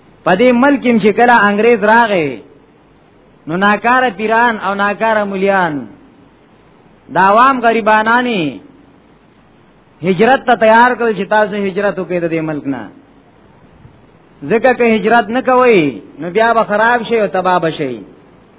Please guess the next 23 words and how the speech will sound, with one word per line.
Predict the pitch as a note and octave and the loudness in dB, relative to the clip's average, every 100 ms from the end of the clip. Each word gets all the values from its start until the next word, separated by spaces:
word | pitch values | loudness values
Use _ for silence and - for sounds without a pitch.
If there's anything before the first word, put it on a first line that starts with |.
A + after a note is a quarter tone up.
| _ _ _ _ _ _ _ _ | _ _ _ _ _ _ _ _
تاریخ | F3 G3+ B3 D4 | 0 2 4 2
چې | - A#3 | 0 0
کله | A3 A3+ | 2 4
وګورئ | C4 B3+ A#3 | 4 4 4
د | G#3+ | 2
انګریز | G#3 G3+ G#3 G3 | 2 2 0 -2
د | F#3 | -2
دور، | F3 E3 C#3+ A2+ - - _ _ _ _ _ _ _ _ _ _ _ _ _ _ | 0 2 0 -4 -14 -20 _ _ _ _ _ _ _ _ _ _ _ _ _ _
نو | D3 | 0
هغه | F3+ G3+ A3+ | 4 4 4
عوامو | A#3 C4+ C4+ | 4 4 2
غریبانانو | A#3 A#3 A3 A3 A3 B3 A#3+ | 0 0 0 0 2 0 0
هجرت | A3 F3 G#3+ A#3 - | -2 -2 -2 -2 -2
شروع | G#3+ B3 | 0 0
کړ، | A#3 A#3 A3 | 0 0 2
هغه | A3+ | 0
مولیانو | A3 G#3+ G#3+ A#3 A#3 | -2 -4 -4 -4 -6
پیرانو | F3+ G3+ G#3 G#3 G3 | -6 -4 -4 -4 -6
هجرت | F3+ F#3 F3+ | -6 -8 -8
ونه | F3 D#3+ | -8 -8
کړ. | C3+ B2 F#2+ - - _ _ _ _ _ _ _ _ _ _ _ _ _ _ _ _ _ _ _ _ _ _ | -8 -12 -12 -20 -20 _ _ _ _ _ _ _ _ _ _ _ _ _ _ _ _ _ _ _ _ _ _
او | - G3 | 2 4
هغه | A3+ C#4 | 6 6